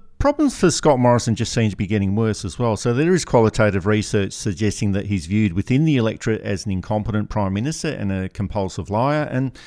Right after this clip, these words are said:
that's just not us saying that. And a lot of people have been criticising us for continuously having a go at Scott Morrison. Well, if he was a better Prime Minister, maybe we wouldn't be doing this. But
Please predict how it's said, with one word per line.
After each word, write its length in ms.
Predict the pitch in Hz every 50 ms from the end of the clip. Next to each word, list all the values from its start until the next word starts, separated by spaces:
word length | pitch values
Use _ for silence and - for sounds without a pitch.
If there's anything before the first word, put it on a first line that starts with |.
| - - - - - - - _
that's 180 | 247 208 -
just 240 | - 107 85 - - _ -
not 260 | - 120 117 101 92
us 160 | 110 117 -
saying 300 | - - 104 90 90 90
that. 140 | 104 131 147
And 100 | 151 165
a 60 | 175
lot 200 | 190 202 190 127
of 80 | 98 -
people 240 | 120 110 98 90 101
have 100 | 92 -
been 180 | 107 98 92
criticising 640 | - - 110 98 101 - - 107 98 90 90 98 104
us 160 | 104 95 -
for 300 | - - 101 95 95 90 78 - -
continuously 720 | - 117 107 - - - 123 113 107 101 95 - 110 95 92
having 240 | 104 98 95 95 92
a 80 | 90 85
go 260 | - 107 98 98 98
at 80 | 101
Scott 300 | - - - 110 - -
Morrison. 480 | 104 110 120 120 120 110 - 117 110 120
Well, 160 | 131 131 135
if 80 | 131 -
he 100 | 160 160
was 400 | 156 165 185 208 175 226 220 -
a 60 | 180
better 200 | 156 143 117 -
Prime 280 | - - 123 110 104 107
Minister, 360 | 113 117 110 - - 98 87
maybe 300 | 95 104 110 110 107 104
we 220 | 92 101 101 101
wouldn't 320 | 101 101 110 101 104 95 85
be 100 | 95 82
doing 380 | - 135 160 175 160 123 95
this. 160 | 87 87 -
But 240 | - - 123 120 -